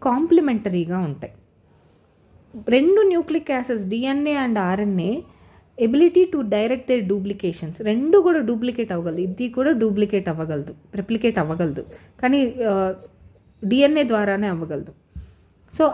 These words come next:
other molecule ఏంటంటే ప్రోటీన్. ప్రోటీన్ అనేది ఈ ఇందులోంచి ఒక్క క్యారెక్-, ఒక్క కేటగిరీ కూడా ఫుల్‌ఫిల్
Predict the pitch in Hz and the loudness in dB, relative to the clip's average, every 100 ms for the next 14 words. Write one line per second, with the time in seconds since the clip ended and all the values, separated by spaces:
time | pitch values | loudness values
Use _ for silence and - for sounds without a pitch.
0 | 226 240 381 381 330 320 320 302 269 240 | 4 4 4 4 2 0 0 -2 0 0
1 | 220 202 175 175 240 392 - _ - - | -2 -4 -4 -2 -2 -4 -10 _ -20 -20
2 | _ _ _ _ - - _ _ 294 302 | _ _ _ _ -20 -20 _ _ 2 4
3 | 311 220 175 - 254 262 339 359 339 311 | 4 2 -4 -2 -2 2 2 4 2 0
4 | 269 302 285 262 240 269 269 277 269 269 | 0 0 0 -2 -2 0 2 2 2 0
5 | 269 - 302 294 226 285 - 202 - 285 | -2 -2 -2 2 2 0 -4 -6 -6 -2
6 | 226 220 240 240 240 247 262 196 208 | -2 -2 -2 0 0 0 0 -2 -2